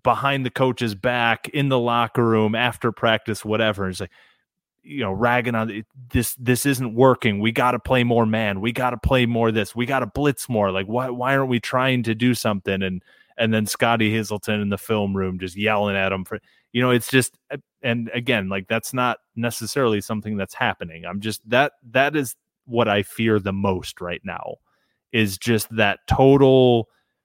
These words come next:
disconnect between player and coach. And Mel Tucker talks about all the time how he wants a player-led team.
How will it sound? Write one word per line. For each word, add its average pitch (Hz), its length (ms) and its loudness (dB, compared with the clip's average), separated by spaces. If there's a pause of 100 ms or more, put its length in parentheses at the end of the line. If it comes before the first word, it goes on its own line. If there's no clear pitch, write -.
(400)
disconnect 117 1040 0 (300)
between 110 440 0
player 107 420 2
and 98 120 -6
coach. 92 320 -4
And 101 140 -4
Mel 120 180 0
Tucker 120 320 -4
talks 104 320 -4
about 101 240 -4
all 98 140 -2
the 95 100 -6
time 110 300 -4
how 98 180 -4
he 104 160 -6
wants 101 300 -4
a 92 40 -4
player-led 101 840 -2
team. 90 340 -10